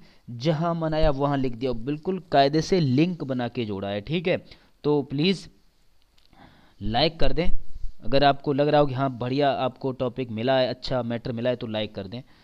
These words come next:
चलिए देखते हैं, लाइक करने में अगर आपके पैसे खर्च हो रहे हैं तो बिल्कुल मत करना,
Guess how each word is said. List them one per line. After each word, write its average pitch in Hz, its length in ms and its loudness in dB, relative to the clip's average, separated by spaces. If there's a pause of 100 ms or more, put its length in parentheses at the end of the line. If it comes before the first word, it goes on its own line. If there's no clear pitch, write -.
(360)
चलिए 160 240 0
देखते 139 420 -2
हैं, 139 260 -4 (640)
लाइक 160 260 4
करने 170 320 -2
में 165 160 -4
अगर 160 180 0
आपके 156 240 -6
पैसे 151 400 -4
खर्च 143 280 0
हो 127 80 -6
रहे 127 120 -6
हैं 123 80 -8
तो 147 100 -6
बिल्कुल 113 320 -8
मत 92 160 -12
करना, 98 320 -16